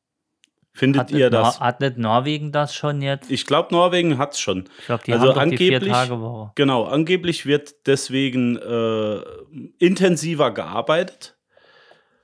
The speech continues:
Speaker 1: Und, äh, die Erholungsphase, freitags halt frei, samstags frei, Sonntag frei,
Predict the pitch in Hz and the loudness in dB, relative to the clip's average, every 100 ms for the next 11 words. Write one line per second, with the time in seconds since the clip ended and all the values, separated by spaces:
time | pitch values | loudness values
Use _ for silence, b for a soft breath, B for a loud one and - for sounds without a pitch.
0 | b _ _ 139 131 135 131 131 127 123 | b _ _ 2 4 2 2 4 4 4
1 | 120 117 113 110 147 190 175 - 160 170 | -2 -2 0 0 -2 -4 -6 -2 0 0
2 | 160 175 175 160 - - - 131 135 135 | -2 -2 -2 -6 -16 -10 -2 0 0 -2
3 | - 104 - 101 113 156 160 - 131 - | -4 -6 -6 -4 -2 -2 -4 -4 -4 -2
4 | 151 - - 135 135 131 120 160 160 - | -6 -8 -6 -4 -4 -4 -4 -2 -2 -4
5 | - 131 139 139 | -4 -2 -2 -4